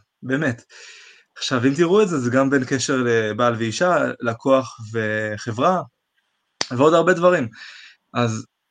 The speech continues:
הרבה טיפים טובים נאמרו פה, ואפשר להשתמש בהם, תרשום אותם גם בתגובות, שיהיה לאנשים לראות ולקרוא על זה,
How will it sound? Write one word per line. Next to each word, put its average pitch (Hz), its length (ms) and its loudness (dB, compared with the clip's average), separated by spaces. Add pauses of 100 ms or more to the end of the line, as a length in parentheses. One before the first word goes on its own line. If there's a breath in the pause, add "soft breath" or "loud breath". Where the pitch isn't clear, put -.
(140)
הרבה 120 240 4
טיפים 185 340 2
טובים 143 280 2
נאמרו 139 300 2
פה, 151 180 4
ואפשר 127 280 4
להשתמש 131 380 0
בהם, 143 160 0
תרשום 135 320 2
אותם 165 220 2
גם 135 120 6
בתגובות, 127 440 2
שיהיה 135 180 4
לאנשים 131 440 2
לראות 127 280 2 (420)
ולקרוא 131 400 2
על 143 100 4
זה, 113 220 -2